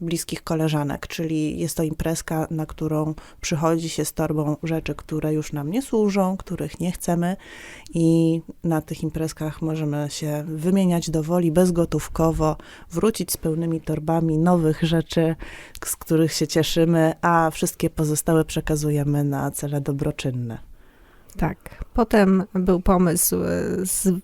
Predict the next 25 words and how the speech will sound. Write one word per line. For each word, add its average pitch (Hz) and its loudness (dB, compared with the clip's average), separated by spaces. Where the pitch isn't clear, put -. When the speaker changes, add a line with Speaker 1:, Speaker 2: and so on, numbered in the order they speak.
Speaker 2:
vlogiem 180 6
Kupa - 6
Chrustu, 202 2
który 185 2
tworzymy 185 4
do 180 4
dziś. 220 2
Speaker 1:
Na 156 2
YouTubie. 147 2
Speaker 2:
Mhm. 214 4
I 254 6
było 240 8
nam 208 8
tego 190 2
mało, 269 8
w 311 0
związku 247 4
z - -2
czym 226 4
postanowiłyśmy 214 6
się 220 6
jeszcze 208 8
wyrazić, 185 4
e, 180 0
w - -14